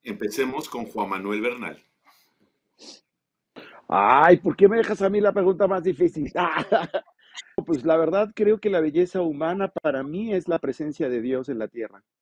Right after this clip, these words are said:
Speaker 2: No podría describirlo de otra manera.
Speaker 1: Linda respuesta. Seguimos con Jimena Romo.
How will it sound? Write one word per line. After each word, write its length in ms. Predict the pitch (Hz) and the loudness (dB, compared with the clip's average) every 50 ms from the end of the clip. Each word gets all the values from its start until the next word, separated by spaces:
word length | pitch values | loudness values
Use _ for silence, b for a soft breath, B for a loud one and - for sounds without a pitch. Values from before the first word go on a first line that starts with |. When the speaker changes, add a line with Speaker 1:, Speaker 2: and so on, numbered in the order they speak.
| _ _ _ _ _ _ _ _ _ _ _ _ _ _ - | _ _ _ _ _ _ _ _ _ _ _ _ _ _ -8
Speaker 2:
No 140 | 127 135 135 - 131 117 | -6 -6 -6 -8 -8 -4
podría 260 | - 127 117 113 113 | -2 -2 0 0 0
describirlo 480 | 107 107 - - 110 107 107 95 104 104 | -2 -4 -6 -4 -2 -2 -2 -2 -2 -4
de 80 | 101 | -4
otra 160 | 98 98 101 98 | -4 -4 -6 -6
manera. 380 | 95 95 98 92 95 95 95 - - _ _ _ _ _ _ _ _ _ _ _ _ _ _ _ _ _ _ _ _ _ _ _ _ _ _ _ _ _ _ _ _ _ _ _ _ _ _ _ _ _ _ _ _ _ _ _ _ _ _ _ _ _ _ _ _ _ _ _ _ _ | -4 -6 -4 -4 -4 -6 -6 -10 -16 _ _ _ _ _ _ _ _ _ _ _ _ _ _ _ _ _ _ _ _ _ _ _ _ _ _ _ _ _ _ _ _ _ _ _ _ _ _ _ _ _ _ _ _ _ _ _ _ _ _ _ _ _ _ _ _ _ _ _ _ _
Speaker 1:
Linda 240 | - 101 98 98 95 | -8 -8 -8 -6 -8
respuesta. 580 | 90 90 - - 135 143 143 - - 165 160 - _ _ _ _ _ | -10 -10 -8 -4 -4 -4 -4 -4 -8 -10 -12 -12 _ _ _ _ _
Seguimos 540 | - - 101 98 98 - - 214 - - | -12 -10 -8 -8 -6 -6 -6 -8 -8 -8
con 300 | - - 104 104 107 107 _ _ _ _ | -8 -6 -6 -6 -6 -10 _ _ _ _
Jimena 360 | _ - 90 98 95 95 98 | _ -14 -12 -8 -8 -6 -6
Romo. 360 | 101 120 131 123 107 90 - | -4 -4 -4 -4 -6 -10 -14